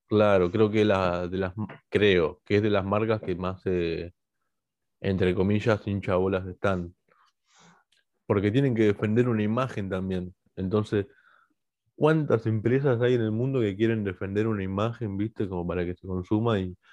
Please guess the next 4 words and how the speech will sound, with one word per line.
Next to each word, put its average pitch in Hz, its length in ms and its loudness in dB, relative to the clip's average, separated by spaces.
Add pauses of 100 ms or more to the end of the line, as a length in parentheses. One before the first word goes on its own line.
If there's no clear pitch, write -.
(480)
y 98 160 -6
no 98 140 0
sé. 95 360 2 (1500)
Este, 95 920 0